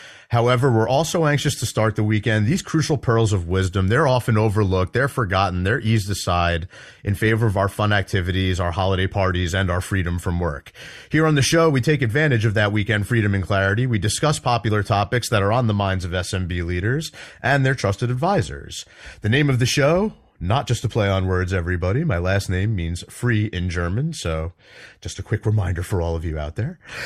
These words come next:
Uh, before we get moving, I just wanted to say a quick thanks to my buddy, Doctor Scott Schrem of Garden State Foot and Ankle and his crew with the Northeast Drivers Club, N E D C, for including me in their charity event last weekend. If you enjoy the world of fast cars,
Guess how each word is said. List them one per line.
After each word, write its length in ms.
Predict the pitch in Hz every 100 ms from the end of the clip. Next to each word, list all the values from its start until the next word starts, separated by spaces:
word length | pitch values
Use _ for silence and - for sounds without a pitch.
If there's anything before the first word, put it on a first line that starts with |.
| -
Uh, 220 | - 101 104
before 340 | 139 190 226
we 140 | 240
get 160 | 185 170
moving, 360 | 151 131 107 107
I 60 |
just 160 | 139 -
wanted 160 | 170
to 60 | 131
say 240 | - 131
a 40 | 107
quick 220 | - 113
thanks 260 | 117 110 -
to 60 |
my 140 | 104 104
buddy, 320 | 95 110 104
Doctor 340 | 87 110 110
Scott 300 | 107 143 117
Schrem 400 | - 117 110 147
of 220 | 110 92 87 -
Garden 280 | 104 104 101
State 280 | - 107 101
Foot 220 | - 123
and 120 | 98
Ankle 500 | 87 98 92 147 165 - - -
and 140 | 110 117
his 160 | 110
crew 260 | - 143 143
with 180 | 120 113
the 240 | 113 113
Northeast 520 | 120 123 120 120 98
Drivers 480 | 123 127 120 107 -
Club, 340 | - 98 110
N 140 | 113 104
E 80 | 104
D 160 | 101
C, 420 | 98 - 107 135 135 - -
for 160 | - 123
including 360 | 120 156 156 151
me 140 | 147
in 80 | 127
their 140 | 117
charity 420 | - 135 135 117
event 300 | 107 107 110
last 280 | 113 107 98
weekend. 600 | 107 104 123 139 165 165 -
If 200 | 113 131
you 120 | 180
enjoy 280 | 165 180 165
the 80 |
world 260 | 151 156 139
of 100 | 117
fast 320 | 139 131 120
cars, 520 | - 113 127 160 156